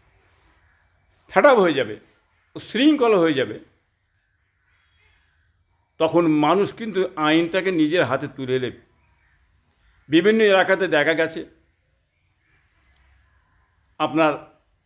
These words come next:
পাগল বলে, চোর বলে, আপনার পিটিয়ে বহুত মেরে ফেলেছে, এরম বহু জায়গায় ঘটে যাচ্ছে।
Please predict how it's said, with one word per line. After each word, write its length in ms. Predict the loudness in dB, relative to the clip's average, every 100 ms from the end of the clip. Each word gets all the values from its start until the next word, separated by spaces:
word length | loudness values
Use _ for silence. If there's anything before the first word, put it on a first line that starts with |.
| _ _ _ _ -6
পাগল 380 | -2 2 2 2
বলে, 500 | 0 -2 -6 -12 _ _ _ _ _ _ _ _ _
চোর 300 | 2 4 4
বলে, 520 | 2 0 0 -4 -10 _ _ -20 _ _ _ _ _ _ _ _ _ _ _ -4
আপনার 720 | -2 2 2 0 -4 -20 _ _ _ _ _ _ _ _
পিটিয়ে 360 | -6 -4 4 4
বহুত 260 | 6 2
মেরে 260 | 2 0 0
ফেলেছে, 380 | 0 -2 -4 -10 -14 _ _ _ _ _ _ _ _ _ _ _ _ _ _ _ _ _ -4
এরম 240 | 0 2
বহু 160 | 4 2
জায়গায় 280 | 2 0 0
ঘটে 200 | -2 0
যাচ্ছে। 320 | -2 -4